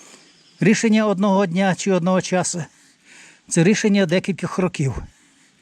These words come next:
котрих я, е, удосконалював цю підвіску. І так, що вона з себе представляє? Рама, як бачите,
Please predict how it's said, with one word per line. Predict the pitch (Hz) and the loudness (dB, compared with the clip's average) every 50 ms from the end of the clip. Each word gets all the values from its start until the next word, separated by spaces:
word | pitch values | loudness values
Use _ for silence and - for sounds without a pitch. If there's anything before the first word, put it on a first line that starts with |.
| - - - - - - _ _ _ _ _ _ _ _ _ _ | -20 -20 -20 -20 -20 -20 _ _ _ _ _ _ _ _ _ _
котрих | - 151 - 190 190 202 - - - - - | -8 -4 -2 0 0 0 0 -2 -10 -10 -6
я, | 165 151 165 175 180 185 - 175 | -2 0 0 0 0 -2 -2 -4
е, | 165 165 160 165 180 - - - 233 - - - | -2 -2 -2 -2 -4 -6 -10 -14 -14 -14 -10 -8
удосконалював | 147 139 - - - 147 151 170 185 190 185 180 | -8 -6 -6 -6 -4 -2 0 0 2 2 0 0
цю | 175 - 170 170 160 - _ - | -2 -2 -4 -4 -4 -4 _ -8
підвіску. | 175 156 139 135 131 - - - 156 - - _ _ _ _ _ _ _ _ _ _ _ _ _ _ _ _ _ - _ - - - - _ _ _ _ _ _ _ _ _ _ _ _ _ - | -6 -6 -4 -4 -4 -6 -6 -10 -12 -16 -16 _ _ _ _ _ _ _ _ _ _ _ _ _ _ _ _ _ -20 _ -20 -20 -20 -20 _ _ _ _ _ _ _ _ _ _ _ _ _ -2
І | - 202 | -2 0
так, | - 220 190 - | 2 2 0 0
що | - 233 254 | 0 0 0
вона | 262 247 - | 2 0 -2
з | - | -2
себе | - 196 214 | -4 -4 -4
представляє? | 180 - 202 - - 202 175 156 151 147 143 135 127 - - - - - 135 135 113 _ _ _ - - - _ _ _ _ _ _ - - - - - - - _ _ _ - - | -4 -4 -8 -8 -4 -4 -4 -2 -2 -4 -4 -6 -8 -10 -16 -20 -20 -20 -20 -20 -20 _ _ _ -20 -20 -20 _ _ _ _ _ _ -14 -12 -12 -12 -12 -14 -16 _ _ _ -6 -2
Рама, | 175 190 247 269 247 226 - 104 - - - - - - - - - - _ - - | 0 0 2 4 2 2 0 -2 -6 -12 -16 -18 -18 -18 -18 -20 -20 -20 _ -8 -8
як | 160 143 | -6 -4
бачите, | 147 165 160 - - 139 - - 143 - | -2 -2 -2 -2 -4 -8 -10 -10 -12 -12